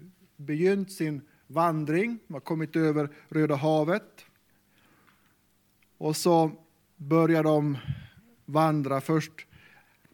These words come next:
är det en stor glädje, en, en, en lovsång till Gud.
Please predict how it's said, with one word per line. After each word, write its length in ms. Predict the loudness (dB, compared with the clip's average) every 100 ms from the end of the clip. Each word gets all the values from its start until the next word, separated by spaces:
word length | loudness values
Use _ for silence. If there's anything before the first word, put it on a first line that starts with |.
| -8
är 100 | 0
det 60 | 2
en 80 |
stor 420 | 0 0 0 2 -2
glädje, 640 | 2 4 4 2 2 0
en, 180 | 0 -4 -8
en, 200 | -8 -8 -8
en 180 | -6
lovsång 840 | 0 2 2 0 0 0 0 -4 -10 _ _ -8
till 140 | -6
Gud. 520 | -2 0 -2 -4 -8